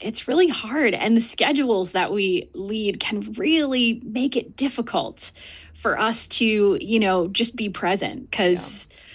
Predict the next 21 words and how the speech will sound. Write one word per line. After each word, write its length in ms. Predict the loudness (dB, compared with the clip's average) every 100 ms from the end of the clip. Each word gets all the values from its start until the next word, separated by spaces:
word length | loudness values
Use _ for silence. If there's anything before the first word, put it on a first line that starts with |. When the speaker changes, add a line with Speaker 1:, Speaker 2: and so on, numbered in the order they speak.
| -20 -14
Speaker 1:
sometimes 540 | 0 2 4 6 6
we 120 | 6
have 240 | 2 2 0
to 80 | 4
get 240 | 4 2
to 120 | 0
our 100 | 2
dentist 420 | 4 4 4 0
appointment 380 | -4 -4 -2 -2
at 120 | -4
two 160 | -2 -2
o'clock, 500 | -2 -2 -2 -4 -4
you 120 | -2
know? 260 | 2 4 6
Speaker 2:
Yeah. 120 | 6 4 -8 _
Yes. 480 | -8 -8 -10 -16 -18 _
Yes. 400 | -16 -14 -14 -16 -18 _ -20 -20 -20 -20 -2
Uh, 240 | 4 4 6
this 240 | 4 4
has 160 | 0 2
been 180 | 2